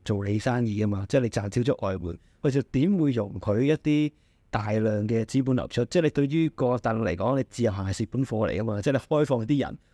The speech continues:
去香港去使人民幣或者使外匯。噉以前你個外匯或者人仔充盈嗰陣，噉梗係冇問題啦。但係而家呢，佢就其實就唔係好想見到呢個情況出現。噉就見到今次其實開放呢兩個城市，噉一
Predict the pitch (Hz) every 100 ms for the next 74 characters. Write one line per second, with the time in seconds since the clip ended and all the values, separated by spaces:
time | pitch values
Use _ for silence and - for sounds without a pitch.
0 | - 120 135 143 143 107 104 127 _ -
1 | - 113 117 - 98 113 123 123 95 95
2 | 104 98 101 101 127 107 110 - 104 98
3 | 98 101 170 143 135 - 104 _ _ _
4 | 127 131 131 - _ _ _ - 120 117
5 | 123 117 113 160 95 - 127 160 151 98
6 | 107 120 127 123 131 117 117 107 104 98
7 | 76 98 110 113 107 98 101 147 139 143
8 | 143 _ _ - 110 104 110 - 107 117
9 | 131 107 98 101 135 - 123 139 117 110
10 | 107 120 131 110 - 107 - 98 110 107
11 | - - _ _ - 127 135 113 110 110
12 | 113 135 147 208 - 127 110 202 170 151
13 | 185 131 123 110 98 - 107 - - -
14 | - 139